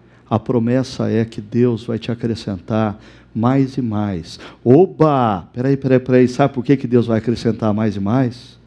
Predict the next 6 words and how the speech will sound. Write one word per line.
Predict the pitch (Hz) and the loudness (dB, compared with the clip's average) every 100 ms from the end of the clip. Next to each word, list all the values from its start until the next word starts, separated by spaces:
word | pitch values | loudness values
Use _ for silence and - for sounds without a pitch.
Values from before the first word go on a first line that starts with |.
| _ _ _ _ _ _ - | _ _ _ _ _ _ -4
Pra | 113 | -4
que | 117 | -2
você | 117 107 120 | -4 -2 -4
continue | 117 120 - 107 107 | -2 -6 -4 -4 -4
sendo | 104 110 101 | -6 -8 -8
generoso. | 98 101 95 90 87 76 | -6 -4 -4 -6 -10 -16